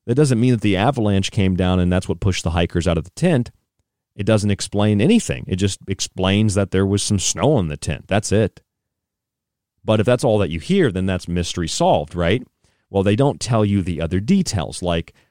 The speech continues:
there was a knife mark in the tent where they cut their way out of the tent. Some of them had shoes, some of them didn't have shoes. Some of them ran out of the tent with socks.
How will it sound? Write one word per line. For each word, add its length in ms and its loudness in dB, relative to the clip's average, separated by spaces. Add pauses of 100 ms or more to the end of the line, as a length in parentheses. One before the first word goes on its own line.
(120)
there 220 0
was 220 0
a 360 0
knife 400 -2
mark 460 0
in 160 0
the 80 0
tent 500 0
where 200 0
they 140 0
cut 280 -4
their 140 0
way 200 0
out 220 -4
of 120 -10
the 80 -8
tent. 440 -2 (240)
Some 240 -2
of 80 2
them 140 0
had 180 -2
shoes, 540 0 (120)
some 200 -6
of 120 -2
them 140 2
didn't 280 2
have 220 -6
shoes. 540 -8 (680)
Some 160 0
of 80 4
them 160 2
ran 300 2
out 180 0
of 80 0
the 60 -4
tent 400 -2
with 180 0
socks. 640 -6